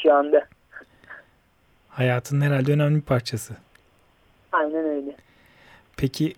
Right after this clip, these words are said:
Speaker 2: hayalin nedir geleceğe dair? Neler yapmak istiyorsun?
Speaker 1: Yani geleceğe dair bu sporun en iyi seviyesine gelmek. Yani dünyanın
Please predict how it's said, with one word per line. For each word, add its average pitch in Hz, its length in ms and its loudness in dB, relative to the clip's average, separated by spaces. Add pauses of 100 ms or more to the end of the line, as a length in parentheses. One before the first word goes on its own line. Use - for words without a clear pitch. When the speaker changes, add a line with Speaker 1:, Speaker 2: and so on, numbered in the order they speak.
(140)
Speaker 2:
hayalin 143 540 4
nedir 151 260 2
geleceğe 117 500 4
dair? 113 360 -2
Neler 127 300 4
yapmak 131 340 -2
istiyorsun? 131 560 -6 (1080)
Speaker 1:
Yani 156 240 -2
geleceğe 190 500 6
dair 190 380 8 (300)
bu 185 100 -4
sporun 196 500 0 (460)
en 202 120 -2
iyi 170 360 0 (320)
seviyesine 147 540 0
gelmek. 139 580 2
Yani 160 360 2
dünyanın 175 500 4